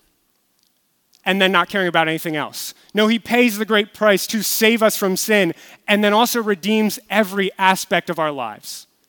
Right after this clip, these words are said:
including the ones that are most painful and confusing and difficult for us. To remember that this is who God is, forgiving,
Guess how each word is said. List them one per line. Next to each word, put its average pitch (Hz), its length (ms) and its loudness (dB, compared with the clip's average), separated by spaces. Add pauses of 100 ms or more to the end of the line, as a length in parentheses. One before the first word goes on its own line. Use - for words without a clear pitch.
(400)
including 190 380 -4
the 180 80 -6
ones 165 200 -4
that 160 80 -8
are 151 60 -6
most - 360 -10
painful 180 640 -8 (400)
and 147 140 -10
confusing 147 560 -10
and 131 180 -14
difficult 123 500 -14 (300)
for 123 480 -12 (320)
us. - 500 -12 (800)
To 151 100 -14
remember 190 300 -6
that 185 160 -10
this 175 160 -6
is 185 140 -12
who 175 80 -10
God 143 200 -4
is, - 380 -14 (460)
forgiving, 139 540 -8